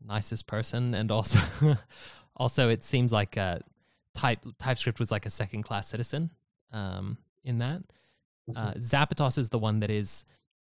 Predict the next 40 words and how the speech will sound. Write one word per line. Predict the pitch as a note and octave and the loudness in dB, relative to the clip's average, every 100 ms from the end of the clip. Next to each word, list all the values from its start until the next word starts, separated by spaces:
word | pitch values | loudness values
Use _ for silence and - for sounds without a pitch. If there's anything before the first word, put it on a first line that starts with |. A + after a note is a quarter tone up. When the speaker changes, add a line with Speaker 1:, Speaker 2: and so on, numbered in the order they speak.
| _ | _
Speaker 1:
the | A#2 | 0
most | C3 D3+ - | 4 4 2
interesting | A#2+ B2+ A2+ A#2 G#2+ | 0 0 0 -2 -2
to | |
me | A2+ G#2+ | -2 -2
because | G#2+ B2 A2+ | -2 -4 -4
it | A2+ | -4
is | A2+ - _ _ - | -4 -8 _ _ 2
just | E3 E3 | 2 4
for | C#3+ | 0
Postgres | - A#2+ - G#2 G2+ C3+ - _ _ | 2 0 0 -2 -2 -2 -8 _ _
and | A#2+ A#2 | -2 0
it | A2+ | 0
is | A2+ A#2 - - _ _ | -2 -4 -10 -18 _ _
just | - C3+ - | 0 2 0
for | |
TypeScript. | B2 A2 G#2+ - - - - _ _ _ - | -2 -2 -4 -6 -10 -14 -18 _ _ _ -4
Speaker 2:
Oh, | E3 | -2
is | D3 | 0
it | D3+ | -2
just | G#3+ - | -4 -4
Postgres? | C#3 - - B2+ - - _ _ _ _ _ - | -4 -4 -6 -10 -10 -20 _ _ _ _ _ 2
Speaker 1:
Only | D3+ C#3+ | 6 6
Postgres. | B2+ A#2 - A2+ A2 - _ | 4 0 -2 -8 -10 -12 _
Absolutely | D3 D3+ - D3+ C3+ | -2 -2 2 2 4
not | A#2+ A2+ | 4 2
any | A2 G#2+ | 2 0
other | G2+ | 0
database. | G2 G2 F#2 - - - _ _ _ | -2 -4 -6 -8 -12 -16 _ _ _
Speaker 2:
Have | D3 C#3+ | -4 2
Speaker 1:
And | C3+ | 6
Speaker 2:
they | |
Speaker 1:
that | D3 | 6
is | D3+ | 6
my | C#3+ | 8
Speaker 2:
committed | C3 B2 | 6 6
to | |
s- | C#3+ | 4
Speaker 1:
favorite | C#3+ C#3+ C#3 B2+ | 6 6 4 2
decision | B2 A#2+ A2 G2 F#2+ | 0 0 0 0 -2